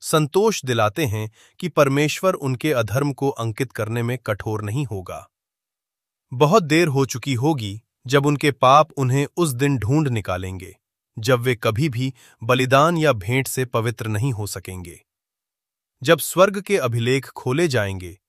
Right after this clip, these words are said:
न्यायाधीश मनुष्य को उसके पाप शब्दों में घोषित नहीं करेगा, वरन एक मर्मज्ञ, दोष विभावक दृष्टि डालेगा और प्रत्येक कर्म जीवन का,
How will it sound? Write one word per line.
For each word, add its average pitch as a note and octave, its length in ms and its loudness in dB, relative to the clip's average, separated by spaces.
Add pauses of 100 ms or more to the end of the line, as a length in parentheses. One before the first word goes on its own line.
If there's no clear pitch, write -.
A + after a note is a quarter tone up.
(220)
न्यायाधीश A#2+ 760 0 (260)
मनुष्य F#3+ 400 0
को G3 220 0
उसके D#3 300 -4
पाप C3 320 2
शब्दों B2 400 -2
में C3+ 160 -2
घोषित A2+ 420 -6
नहीं A#2+ 200 -2
करेगा, F#2+ 480 -6 (420)
वरन B2+ 340 2 (240)
एक C#3 240 0
मर्मज्ञ, A2+ 600 -2 (360)
दोष D#3+ 440 2
विभावक A2 420 -2
दृष्टि G#2+ 400 -6
डालेगा F2+ 520 -8 (500)
और C3+ 180 6
प्रत्येक D#3 600 0
कर्म C3+ 260 2
जीवन B2 340 -2
का, A2+ 240 2